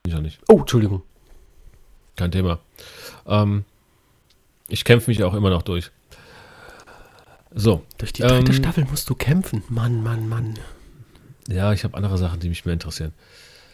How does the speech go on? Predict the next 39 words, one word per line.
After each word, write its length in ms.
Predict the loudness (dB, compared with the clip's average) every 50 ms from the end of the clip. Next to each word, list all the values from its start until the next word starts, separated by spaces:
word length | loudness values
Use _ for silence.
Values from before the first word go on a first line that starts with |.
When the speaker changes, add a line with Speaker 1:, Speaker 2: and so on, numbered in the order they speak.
| _ -20 _ -20 _ _ _ _ -2
Speaker 1:
Ähm, 520 | 0 0 2 2 0 0 0 -2 -4 -6 -8 -12 -20 -20 -20 -20 -20 -20 -20 -20 -20 -20 -18 -18 -18 -18 -18 -18 -20 -20 -14 -6
so, 260 | 2 2 2 2 2 -6 -16 -16 -16 -16 -16 -2
jetzt 300 | 0 0 0 0 -4 -10 -14 -20 -20 -20 -20 -20 -20 -18 -16 -16 -16 -14 -16 -16 -18 -18 -18 -18 -18 -18 -18 -20 -20 -20 -20 -20 -20 -20 -20 -18 -14 -10
Science 260 | -6 -4 -4 -4 -2 -2
Fiction, 440 | -2 -2 -2 -2 -2 -2 -2 -2
ich 140 | -4 -4 -2
mein, 400 | 0 0 0 0 -2 -6 -8 -10
f-, 180 | -12 -12 -14 -18 -18 -18 -18 -18 -18 -18 -18 -20 -20 -20 -14 -6 -4
der 80 | -2
Nerd 180 | 0 0 0 -2
eine 120 | -4 -4
andere. 420 | -2 -2 -4 -4 -4 -6 -10 -10 -12 -6
Ja, 200 | -4 -2 -2 -2
wir 80 | -2 -4
sind 220 | -4 -6 -6 -6
jetzt 180 | -6 -8 -6 -8
in 60 | -8
Folge 220 | -6 -4 -6 -4
fünfundsechzig 640 | -4 -4 -4 -2 0 0 -2 -2 -4 -6 -6 -6 -8 -12 -18 -20 -20 -16 -6
plus 160 | -6 -4 -4
ein 60 | -4
paar 140 | -4 -4 -2
Sonderfolgen. 580 | -2 -2 -2 -2 -2 -2 -2 -4 -4 -4 -6 -10 -12 -18 -18 -18 -16 -16 -16 -18 -20 -20 -20 -20 -20 -20 -20 -20 -20 -18 -16 -14
Wir 240 | -12 -4 -4 -4 -4
kennen 300 | -2 -2 0 0 0 0
ja, 160 | 2 0 0
also 280 | 0 -2 -4 -4 -4 -6
die, 120 | -10 -10
ich 120 | -12 -8 0
glaube, 220 | 2 2 2 4
unsere 300 | 2 -2 -2 0 0 0
Hörer 200 | 0 0 -2 -2
kennen 240 | -4 -2 -2 -2 0
uns 140 | -2 -2 -4
jetzt 120 | -6 -6
schon 140 | -6 -6 -4
so 80 | -4 -4
ein 60 | -4
bisschen. 320 | -6 -6 -6 -8 -8 -10